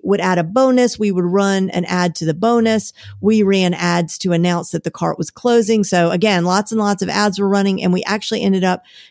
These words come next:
coming in under our budget, or right at our budget, spending about twelve thousand dollars overall. So here's some solid numbers for you. So we were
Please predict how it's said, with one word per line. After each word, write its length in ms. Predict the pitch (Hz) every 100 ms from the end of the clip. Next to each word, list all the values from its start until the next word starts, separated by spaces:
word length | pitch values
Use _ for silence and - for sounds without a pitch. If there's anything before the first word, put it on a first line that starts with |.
| _
coming 320 | - 277 254
in 200 | 214 202 -
under 340 | 220 277 262
our 140 | 202 185
budget, 540 | 175 180 180 175 175 -
or 80 |
right 280 | 190 226 220
at 240 | 180 185 - _ _
our 120 | 180 165
budget, 420 | 175 160 170 170 - _
spending 400 | - 214 208 190
about 320 | 185 180 175
twelve 480 | - - 190 185 180 -
thousand 360 | 180 165 175
dollars 500 | 170 160 160 160 151 -
overall. 600 | 170 156 196 202 156 - _ _ _ _ _ _ _
So 180 | - 240
here's 240 | 233 277 269
some 180 | 269
solid 520 | 226 208 190 190 180 -
numbers 280 | 185 170 160
for 120 | 165
you. 260 | 160 - - - - - _ _ _ _ _ _ _
So 540 | - - 254 226 220
we 340 | 220 220 262 247
were 500 | 226 214 196 190